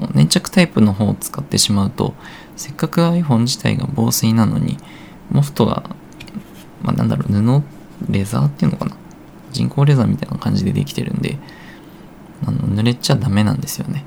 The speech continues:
多分。なので、まあ、防-、せっかくiPhone防水なのに防水じゃん、つけることによって防水じゃなくなるんで、だったら取り外し可能な方が、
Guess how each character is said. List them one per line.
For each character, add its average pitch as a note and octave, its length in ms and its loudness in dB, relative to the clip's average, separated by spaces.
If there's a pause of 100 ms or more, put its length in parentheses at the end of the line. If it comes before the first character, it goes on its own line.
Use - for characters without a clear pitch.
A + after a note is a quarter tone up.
多 - 100 -8
分。 - 200 -10 (1400)
な A#2 120 2
の G2+ 120 0
で、 - 260 -2 (340)
ま A2 100 -2
あ、 - 80 -6
防-、 A#2+ 220 0 (220)
せ - 160 -6
っ - 20 -8
か - 140 -16
く - 140 0
iPhone A#2+ 240 4
防 G2+ 160 2
水 A2 180 2
な A2 100 4
の G#2 80 4
に G2 100 4
防 G2+ 160 0
水 G#2+ 180 -2
じ G#2+ 80 2
ゃ G#2+ 40 4
ん、 G#2 140 -2
つ - 100 -4
け - 100 0
る G#2 60 -2
こ - 120 -6
と G2+ 100 2
に G2 60 4
よ - 60 -2
っ - 40 -10
て - 180 -6
防 - 100 0
水 G#2+ 160 -2
じ G#2 80 2
ゃ G2+ 40 2
な F#2+ 120 2
く G2+ 100 -2
な G#2+ 140 4
る G2+ 100 0
ん C3 60 -2
で、 - 180 -4 (920)
だ C#3 80 2
っ C#3+ 40 -2
た A#2+ 120 2
ら - 100 0
取 G2 180 2
り F#2 40 -2
外 G2 180 0
し G2 100 -2
可 - 120 0
能 F#2+ 200 2
な F#2+ 80 0
方 F#2+ 120 0
が、 - 200 -4